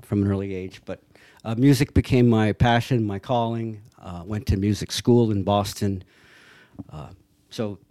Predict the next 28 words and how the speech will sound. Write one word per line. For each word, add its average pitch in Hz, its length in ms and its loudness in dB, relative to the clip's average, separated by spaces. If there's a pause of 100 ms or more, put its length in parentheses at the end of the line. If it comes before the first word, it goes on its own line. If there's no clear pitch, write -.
(160)
I 113 140 -6
ended 117 220 -2
up 113 180 -6
going 135 300 4
to - 100 4
Boston. 101 580 -2 (360)
The 113 100 4
reason 147 420 8
why 135 400 6
I 120 140 -4
picked - 380 -4
Boston 123 480 2
over 104 640 2
the 110 80 -4
Cincinnati, 117 760 0
the 101 160 -10
conservatory 113 640 2
in 104 80 2
Cincinnati, 113 560 2
was 98 180 0
because - 680 -12 (480)
that's - 180 -16
where 92 60 -2
the 85 80 -2
Red 151 160 8
Sox - 340 -2
were. - 220 -20 (300)
<laughs> 175 80 -10